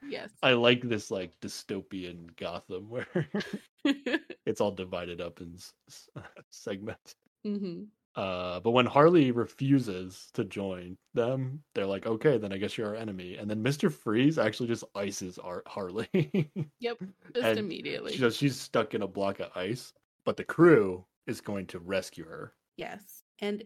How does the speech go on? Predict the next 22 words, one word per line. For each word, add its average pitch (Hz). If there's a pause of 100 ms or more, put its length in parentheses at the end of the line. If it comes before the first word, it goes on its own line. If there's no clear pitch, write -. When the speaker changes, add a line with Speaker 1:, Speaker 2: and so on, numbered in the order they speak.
Speaker 1:
like, 196
she 233
is 233
put 220
up 185
as, 180
like, 180
a 180
decoration 180
in 180
the 165
Penguin's, 175
like, 160 (300)
bar 170
or 196
whatever. 202
Speaker 2:
Yeah. 90 (540)
Speaker 1:
And 202
so 180
in 202
this 185
process 196